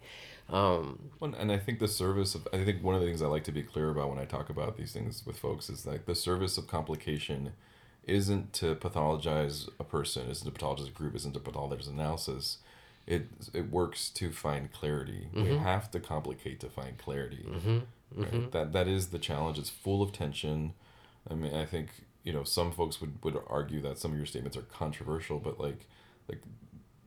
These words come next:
Speaker 2: the notion of controversy suggests that there's a pathologizing of something, and that's what really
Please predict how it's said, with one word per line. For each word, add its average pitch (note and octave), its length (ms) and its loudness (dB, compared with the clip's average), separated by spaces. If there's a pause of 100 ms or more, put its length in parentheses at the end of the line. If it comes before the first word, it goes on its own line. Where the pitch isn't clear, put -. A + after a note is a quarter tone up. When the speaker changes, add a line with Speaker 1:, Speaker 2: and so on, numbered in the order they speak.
Speaker 2:
the G2+ 100 2
notion F#2 420 4
of D#2+ 160 0
controversy C#2+ 720 0
suggests D2+ 640 0
that D2 160 -2
there's C#2+ 200 -2
a - 40 -4
pathologizing C#2 760 -2
of C2+ 80 -10
something, C2+ 340 -4
and C#2+ 100 -4
that's C#2+ 180 -4
what A#1+ 120 -2
really C2 340 -6